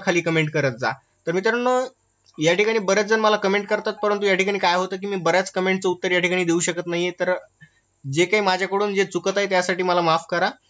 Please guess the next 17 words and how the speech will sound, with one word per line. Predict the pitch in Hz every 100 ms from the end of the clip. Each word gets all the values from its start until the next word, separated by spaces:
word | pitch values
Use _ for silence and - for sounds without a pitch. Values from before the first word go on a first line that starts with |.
| - -
अ, | 143
कारण | 147 160 190
की | 202 226 220 220 - _ 151 131
जवळपास | 170 202 233 233
मी | 208 208 226 - 147
बऱ्याच | 135 160 190 -
कमेंटचं | 180 185 185
उत्तर | 180 175 185
देण्याचा | 165 170 190
प्रयत्न | 190 170 175 180
करतो, | 175 175 214
परंतु | 202 185 190
जे | 190 165
काही | 175 190
मी, | 190 185
अ, | 156 143 139
comment | 139 156 175